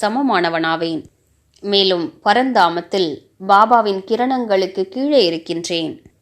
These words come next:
முற்றிலும் அவருக்கு சமமாக இருக்கிறேன்.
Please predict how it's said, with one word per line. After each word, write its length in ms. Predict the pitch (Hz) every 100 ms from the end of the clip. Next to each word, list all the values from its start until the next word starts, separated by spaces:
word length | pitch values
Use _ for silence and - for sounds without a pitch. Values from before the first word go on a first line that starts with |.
| _ _ _
முற்றிலும் 680 | 208 220 - 269 262 180 - _
அவருக்கு 460 | 196 190 180 180 185
சமமாக 600 | 175 170 180 202 220 269
இருக்கிறேன். 680 | 190 - 175 165 - -